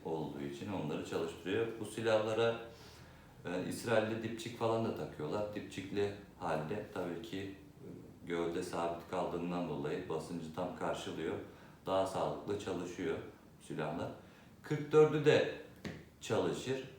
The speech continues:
ama ellisi sorunsuz olarak çalışıyor. Özellikle yeni yapılan Amerikan versiyonları, onlarda zaten Made in U S A yazıyor üst Picatinny Riley şeyinden. Türkiye'de birkaç tane var.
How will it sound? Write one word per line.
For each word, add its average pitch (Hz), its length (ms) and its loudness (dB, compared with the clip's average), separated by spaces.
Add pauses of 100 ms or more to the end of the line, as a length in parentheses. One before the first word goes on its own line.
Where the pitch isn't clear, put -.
ama 135 320 8
ellisi 131 720 4
sorunsuz 107 460 2
olarak - 440 2
çalışıyor. 90 520 0 (540)
Özellikle 113 560 4
yeni 113 280 4
yapılan 113 380 2
Amerikan 110 560 2
versiyonları, 78 760 0
onlarda 92 440 2
zaten 95 380 0
Made 87 280 0
in 92 280 2
U 92 40 0
S 92 120 -2
A 98 40 2
yazıyor 71 300 -2
üst - 240 -6
Picatinny 82 520 -6
Riley 80 300 0
şeyinden. 78 520 -4
Türkiye'de 95 440 -4
birkaç 95 300 -2
tane 90 340 -2
var. 95 120 -2